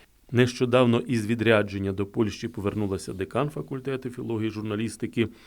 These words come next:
імені Михайла Стельмаха, професор Інна Завальнюк, де взяла участь в міжнародній весняній школі. Інна Яківна долучилася до цікавої, актуальної за тематикою програми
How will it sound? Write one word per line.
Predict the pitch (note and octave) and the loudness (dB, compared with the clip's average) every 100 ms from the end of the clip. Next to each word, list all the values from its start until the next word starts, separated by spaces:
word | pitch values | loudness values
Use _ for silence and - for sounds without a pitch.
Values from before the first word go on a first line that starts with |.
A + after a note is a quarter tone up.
| - - - | -20 -20 -4
імені | A#2 A2+ G#2+ | 0 2 2
Михайла | G#2 A2 G#2 G2+ | 0 2 2 2
Стельмаха, | - G#2+ G2+ G#2 G2 G#2 | 0 -2 0 0 -2 -6
професор | G2 G#2 G#2+ F#2+ G#2+ - - | -4 -4 -2 -4 -4 -6 -2
Інна | A#2+ C3+ B2 | 0 2 2
Завальнюк, | B2 A#2+ A#2+ B2 B2+ A2 | 0 0 0 0 -2 -2
де | G2+ | -2
взяла | G2 F#2+ G2 | 0 0 0
участь | G2 A2+ A#2 A#2+ - - - - - | 0 -2 0 -2 -2 -14 -20 -20 -4
в | A2 | 2
міжнародній | A2+ A#2+ G#2+ G#2+ G#2+ A2 A2 A2 - - - _ | 4 4 2 2 2 2 0 -2 -6 -20 -20 _
весняній | G2+ G#2+ - A2 G#2 G#2 G2+ | 0 0 2 2 4 4 2
школі. | - - - A2+ F2+ E2 - - - - - _ - | -4 -8 2 4 4 -2 -12 -20 -20 -18 -20 _ 2
Інна | F3 E3 D3+ D3+ | 6 8 6 4
Яківна | A2+ B2+ C#3 C#3 A#2+ A#2+ A#2 | 4 6 6 4 4 4 4
долучилася | A#2+ A#2 A#2+ A#2+ G#2 - | 2 0 0 0 0 -4
до | G2 A2 | 0 0
цікавої, | G#2 B2+ B2 A2+ F#2+ F2 E2+ F2 | 2 -4 2 2 2 0 -2 -2
актуальної | - A#2 - G#2+ G2+ F#2+ | -4 -6 0 2 4 2
за | F2+ F#2+ | 0 -2
тематикою | A2 G2+ F#2+ - - G2+ | 0 0 0 -2 -4 -4
програми | - G#2+ F#2+ G2+ F#2+ F2+ | 2 2 4 4 4 2